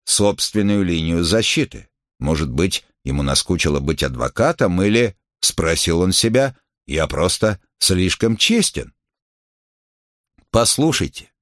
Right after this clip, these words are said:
каждый из вас, пожалуйста, я только передаю то, что услышал от де Вьефиля. Я не жду, что вы поверите, будто король и впрямь такое сказал.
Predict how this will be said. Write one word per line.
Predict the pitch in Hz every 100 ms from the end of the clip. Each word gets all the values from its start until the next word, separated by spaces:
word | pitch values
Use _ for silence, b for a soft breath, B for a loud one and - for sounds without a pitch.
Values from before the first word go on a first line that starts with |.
| _ _
каждый | 143 143 104 113
из | 90
вас, | 127 156 - - _
пожалуйста, | 120 123 165 170 98 - - - _ _ _ -
я | 113
только | 110 147 139 139 b b -
передаю | 123 101 110 131 156
то, | - 160 180 b b
что | - - 117
услышал | 95 - 127 131 131 b b _
от | 120 123 85
де | 120
Вьефиля. | 101 123 139 196 165 71 - _ _ _
Я | 98 123 120
не | 131
жду, | 117 104 175
что | 147 123
вы | 113 131
поверите, | 123 123 156 185 107 - - B B
будто | 92 113 143 147
король | 127 139 127 156 156
и | 156
впрямь | - - 151 151 110
такое | - 123 - 117
сказал. | 92 - 143 147 101